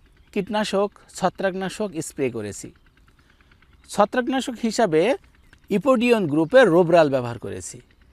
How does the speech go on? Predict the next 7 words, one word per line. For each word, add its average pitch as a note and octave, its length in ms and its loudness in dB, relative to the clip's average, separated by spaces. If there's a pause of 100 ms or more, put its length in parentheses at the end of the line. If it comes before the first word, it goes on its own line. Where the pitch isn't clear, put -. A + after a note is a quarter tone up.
(500)
মিনকোজেব D3+ 720 0 (100)
ও D3 80 0 (200)
কার্বেন্ডাজিম D#3 800 0
গ্রুপের C3+ 420 4 (640)
ম্যানসার F3 480 0
ব্যবহার B2+ 300 -4
করেছি G2+ 400 -10